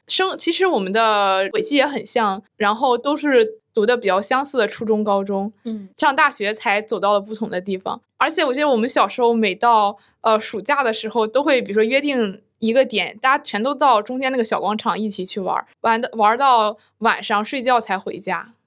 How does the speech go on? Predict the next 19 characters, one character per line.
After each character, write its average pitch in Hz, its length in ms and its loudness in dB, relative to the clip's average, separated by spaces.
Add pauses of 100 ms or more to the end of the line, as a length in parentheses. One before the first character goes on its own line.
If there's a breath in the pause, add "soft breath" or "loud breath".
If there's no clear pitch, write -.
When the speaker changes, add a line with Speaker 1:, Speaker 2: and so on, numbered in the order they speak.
(140)
Speaker 2:
所 - 160 0
以 277 60 4
你 226 240 0
一 285 140 2
直 202 120 -6
就 190 520 0 (100)
处 - 160 -10
在 196 160 -2
这 220 160 -2
种 175 160 -2
环 165 260 -8
境， 175 240 -4
也 170 60 -4
没 175 140 0
有 208 80 0
搬 202 180 -4
过 185 100 -2
家 165 220 -4
吗？ 160 140 -20